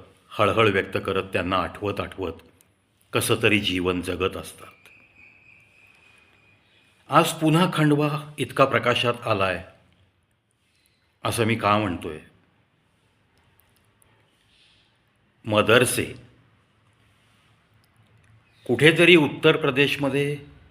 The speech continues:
योगी आदित्यनाथजी यांनी मदरशावरती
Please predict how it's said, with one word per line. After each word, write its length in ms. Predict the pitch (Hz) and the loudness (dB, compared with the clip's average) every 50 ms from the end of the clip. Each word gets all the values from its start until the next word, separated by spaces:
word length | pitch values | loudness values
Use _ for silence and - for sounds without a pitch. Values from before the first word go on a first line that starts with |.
| _ _ _ _ _ _ _ _ _ - | _ _ _ _ _ _ _ _ _ -4
योगी 320 | 110 110 107 101 104 120 | -2 0 0 0 2 2
आदित्यनाथजी 800 | 117 104 98 107 107 - - 120 113 113 113 107 - - 107 110 | 2 2 2 0 -4 -2 0 0 0 0 -2 -2 -4 -6 -4 0
यांनी 400 | 110 107 101 98 101 104 101 101 101 - - - _ _ _ _ _ _ _ _ _ _ _ _ _ _ _ _ _ _ - _ _ _ _ _ - _ _ _ _ _ _ _ _ _ _ _ - _ _ _ _ _ _ _ - | 0 0 0 -2 -2 -4 -4 -6 -6 -12 -18 -20 _ _ _ _ _ _ _ _ _ _ _ _ _ _ _ _ _ _ -20 _ _ _ _ _ -20 _ _ _ _ _ _ _ _ _ _ _ -20 _ _ _ _ _ _ _ -8
मदरशावरती 1120 | 110 110 110 107 107 107 107 104 117 123 107 104 101 92 90 - 104 98 92 87 90 90 | 0 2 2 4 4 4 2 2 2 2 2 2 2 -2 -2 -4 -6 -4 -4 -6 -8 -12